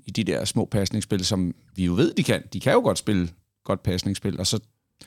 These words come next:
så tror jeg, at Luis i Vinter på en midtbane, starten inden, vil være rigtig, rigtig vigtig for stabiliteten og for roen og for erfaringen, og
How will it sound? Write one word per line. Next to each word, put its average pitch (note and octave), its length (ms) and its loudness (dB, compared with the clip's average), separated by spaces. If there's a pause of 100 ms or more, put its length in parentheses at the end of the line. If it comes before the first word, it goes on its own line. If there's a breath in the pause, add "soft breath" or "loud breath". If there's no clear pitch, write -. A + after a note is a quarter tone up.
(500 loud breath)
så A#2 100 0
tror A2+ 240 0
jeg, A2+ 120 4
at G#2+ 80 2
Luis G#2+ 280 4
i A2+ 40 0
Vinter A#2 340 0 (540)
på A#2+ 80 -2
en G#2+ 100 2
midtbane, G#2+ 540 0
starten G2+ 380 -2
inden, G2 200 2
vil G#2+ 120 0
være E2+ 280 -2
rigtig, - 300 -6
rigtig F#2 280 -4
vigtig F#2+ 240 -2
for G#2+ 140 -2
stabiliteten G2+ 840 -2
og A2 120 -6
for - 120 -10
roen A2+ 420 0
og A2 100 -6
for G2 280 -2 (640 loud breath)
erfaringen, A#2+ 640 0
og G#2+ 260 2